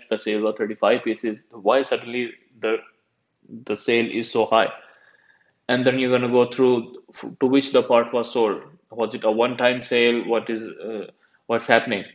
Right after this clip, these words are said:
So if it's just a one-time sale and someone bought this,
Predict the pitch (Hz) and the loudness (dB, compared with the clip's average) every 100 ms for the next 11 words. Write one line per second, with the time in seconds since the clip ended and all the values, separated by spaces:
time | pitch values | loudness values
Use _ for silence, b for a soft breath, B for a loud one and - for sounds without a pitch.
0 | _ _ _ _ _ _ _ - 147 147 | _ _ _ _ _ _ _ -6 -2 0
1 | 143 135 131 135 151 139 127 127 120 110 | 0 2 4 4 2 2 0 0 0 0
2 | 87 85 _ _ _ _ - 110 107 107 | 0 -8 _ _ _ _ -10 -8 -6 -8
3 | 107 - 139 135 127 127 123 123 123 123 | -8 0 2 2 0 0 2 2 0 -4
4 | - - - | -4 -14 -18